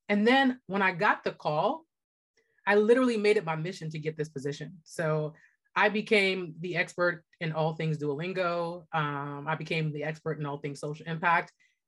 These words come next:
And I did what I do best, which is I just did some really deep research and realized, "Oh my gosh,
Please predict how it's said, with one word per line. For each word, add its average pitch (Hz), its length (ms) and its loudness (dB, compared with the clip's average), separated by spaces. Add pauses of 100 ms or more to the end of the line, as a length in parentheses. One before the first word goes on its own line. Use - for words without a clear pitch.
(140)
And 160 420 0
I 170 120 -4
did 185 300 0
what 196 100 2
I 190 260 4 (140)
do 220 160 -2
best, 214 300 2
which 170 160 -8
is 160 100 -2
I 165 100 2
just 175 220 -8
did 175 200 -6
some 160 120 -6
really 160 200 -2
deep 165 280 -10
research 156 600 -4 (360)
and 165 140 0
realized, 165 380 4
"Oh 190 80 2
my 190 140 0
gosh, 185 240 0